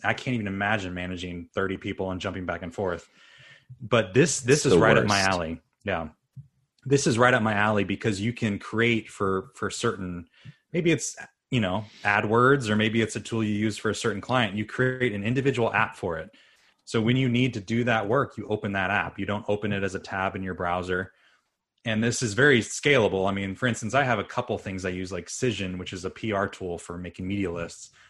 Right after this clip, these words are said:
Speaker 1: I could create a Mac app just for Cision. So I'm not distracted by other stuff. When I need to make a media list, I open the app. So I don't know. That might be something interesting for you to try. It's an easy thing to, to pull up. Um, just create apps for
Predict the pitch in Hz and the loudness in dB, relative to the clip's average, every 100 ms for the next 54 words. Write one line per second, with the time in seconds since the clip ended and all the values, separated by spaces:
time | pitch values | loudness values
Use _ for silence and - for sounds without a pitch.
0 | _ - 117 - 117 - 110 110 - _ | _ -2 0 0 -2 0 0 0 -4 _
1 | _ - 98 90 90 110 113 104 113 120 | _ -6 -4 -2 -6 -10 -4 0 0 -2
2 | - _ _ _ _ 135 107 110 - 107 | -14 _ _ _ _ 2 4 2 0 -4
3 | - 120 - 165 95 78 - _ _ _ | -2 -4 0 0 0 -10 -16 _ _ _
4 | _ _ _ - 139 131 139 151 139 - | _ _ _ -2 2 6 4 2 -2 4
5 | 135 131 - 113 113 107 101 151 98 - | 4 4 2 2 2 2 0 2 2 2
6 | 98 104 104 104 104 101 156 117 101 101 | -4 -4 -2 -4 -2 -2 0 2 2 0
7 | 104 101 98 87 87 82 - _ _ _ | -2 -2 -2 -8 -8 -8 -10 _ _ _
8 | - - - _ _ - 143 202 135 123 | -10 -10 -12 _ _ -2 2 4 6 4
9 | 151 175 170 - 151 131 117 113 117 107 | 4 2 2 0 0 0 0 0 -4 -2
10 | 110 104 - 113 95 87 - 101 120 107 | -2 -2 0 2 2 0 -4 -4 -2 -4
11 | 104 101 90 87 - _ - - 104 104 | -4 -4 -4 -6 -10 _ -20 -8 -2 0
12 | 92 82 - _ 95 87 87 87 - _ | 0 -2 -14 _ -8 -8 -8 -10 -14 _
13 | - 120 - 123 117 - 113 101 - - | -8 -8 0 0 0 0 2 0 -4 -8
14 | 101 95 98 | -2 -2 -2